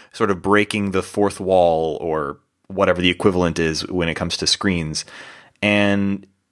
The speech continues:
that was really effective, but for me, it was effective because it had a story that it was hanging that stuff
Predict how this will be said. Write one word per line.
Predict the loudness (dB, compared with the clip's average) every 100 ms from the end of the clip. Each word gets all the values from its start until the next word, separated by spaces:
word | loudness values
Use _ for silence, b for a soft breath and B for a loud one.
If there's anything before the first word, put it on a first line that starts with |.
| _ _ _ -4
that | 0 2
was | 2
really | 4 4 4
effective, | 2 0 2 0 0
but | -2 -4 _ _ -2
for | 2
me, | 4 4 4
it |
was | 2
effective | 0 -2 -2 -4
because | -4 0 -2 -2
it | -4 -4
had | -4 -2
a | 0
story | 0 -2 0 2 4 2
that | 2 0
it |
was | 0 -4
hanging | -4 -2 -2 -2
that | -2 -2
stuff | -2 0 -2